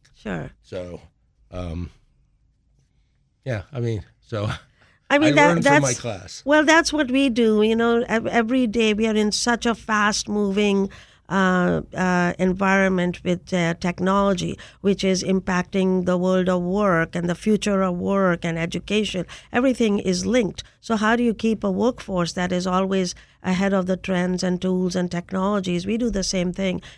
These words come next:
Speaker 1: Every month we have a demo of the month. We bring in thought leaders,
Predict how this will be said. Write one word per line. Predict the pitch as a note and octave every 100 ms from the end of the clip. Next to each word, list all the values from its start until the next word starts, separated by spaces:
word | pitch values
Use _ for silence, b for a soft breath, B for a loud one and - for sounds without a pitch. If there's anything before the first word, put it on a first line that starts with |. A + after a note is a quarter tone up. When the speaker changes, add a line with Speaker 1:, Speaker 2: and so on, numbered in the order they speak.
| -
Speaker 1:
Every | G3 G#3
month | F#3+ F#3+ G3+ -
we | G3
have | F3+ F#3 F3+
a |
demo | F3 F#3 F#3 F3
of | F3+
the | F3
month. | F3 F3+ F#3 F3+
We | F3
bring | F3 F3
in | F3
thought | F3 F3+ F#3
leaders, | G3 G3+ G3+ G#3